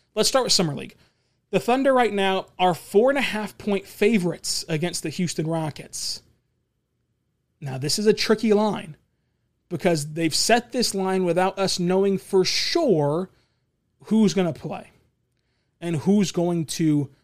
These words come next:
be in action. Will, you know, will Josh Giddey play, for example? Will, you know, Poku play, for example? Those are two guys that Sam Presti said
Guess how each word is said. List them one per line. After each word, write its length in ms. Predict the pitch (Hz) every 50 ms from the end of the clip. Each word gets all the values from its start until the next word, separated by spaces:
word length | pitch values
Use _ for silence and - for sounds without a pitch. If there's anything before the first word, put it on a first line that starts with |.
| _ _ _
be 160 | _ 175 165
in 80 | 156 143
action. 480 | 135 123 233 - - - - - 185 180 _ _ _
Will, 800 | _ 156 139 135 135 151 160 170 185 196 202 202 202 208 202 - - _ _ _ _ _ _ _ _ _ _ _ _ _ _ _ _ _ _
you 100 | - 151
know, 100 | 139 127
will 520 | 127 127 143 160 180 196 208 202 190 185 - _ _ _ _ _ _
Josh 280 | - 190 185 175 -
Giddey 220 | - 208 180 175 147
play, 140 | - 156 143
for 160 | - - 151
example? 480 | 143 - 160 113 - - - - - _ _ _ _ _ _ _ _ _ _ _ _ _
Will, 540 | 151 165 175 190 196 202 196 196 190 165 - _ _ _ _ _ _ _ _ _ _
you 80 | _ -
know, 120 | 85 -
Poku 420 | - _ - 220 214 214 185 160 -
play, 140 | 165 156 143
for 160 | - 175 160
example? 440 | 151 - 170 156 - - - - _ _ _ _ _ _ _
Those 160 | 170 160 165
are 60 | 165
two 200 | - - 220 220
guys 220 | 196 208 202 196
that 140 | 170 185 165
Sam 180 | - 196 185 160
Presti 300 | - 208 202 - 214 180
said 280 | - - 185 180 175